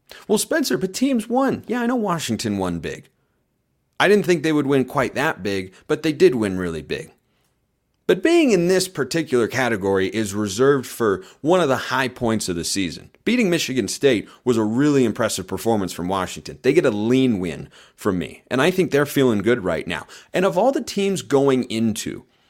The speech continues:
Pac-twelve play this week, Washington and maybe U S C are probably feeling the best about their teams. They have left virtually no doubts. There was a bad half of defense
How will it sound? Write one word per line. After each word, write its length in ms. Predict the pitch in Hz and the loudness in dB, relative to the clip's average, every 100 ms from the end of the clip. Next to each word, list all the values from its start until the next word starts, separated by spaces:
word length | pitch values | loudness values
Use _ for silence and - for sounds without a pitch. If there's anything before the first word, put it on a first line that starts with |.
| _ _ - | _ _ -4
Pac-twelve 580 | - - - 110 101 | -2 -2 -2 -2 -2
play 240 | - 95 101 | -2 0 2
this 200 | 117 - | 0 -2
week, 260 | 139 151 _ _ _ _ _ _ _ _ _ _ _ _ _ _ _ _ _ _ - | -4 -6 _ _ _ _ _ _ _ _ _ _ _ _ _ _ _ _ _ _ -2
Washington 640 | 107 147 - 190 202 202 | 0 2 0 -2 0 2
and 200 | 170 131 | 2 2
maybe 260 | 113 147 165 | 2 2 -2
U 220 | 147 170 | -2 0
S 140 | 156 139 | 0 -2
C 400 | - 143 190 185 _ - | 0 0 0 -6 _ 0
are 120 | 131 | 0
probably 280 | 131 147 143 | 2 2 0
feeling 300 | - 147 147 | 0 2 2
the 80 | 113 | 2
best 280 | 120 143 - | 2 0 -2
about 280 | 131 127 | -2 0
their 120 | 131 123 | 0 0
teams. 460 | 123 139 185 - - _ _ _ _ | 0 0 -2 -8 -16 _ _ _ _
They 140 | 113 | 2
have 160 | 127 113 | 2 2
left 260 | 127 123 101 | 0 0 -4
virtually 560 | 92 131 147 147 139 | 0 0 0 -2 2
no 180 | 131 127 | 2 2
doubts. 380 | 120 120 139 - | 2 0 0 0
There 80 | 117 | 0
was 140 | 107 | 0
a 40 | |
bad 280 | 90 110 123 | -2 0 0
half 260 | 120 127 120 | -2 -4 -4
of 80 | 101 | -4
defense 540 | 113 - 131 127 - | -4 -2 -2 -2 -6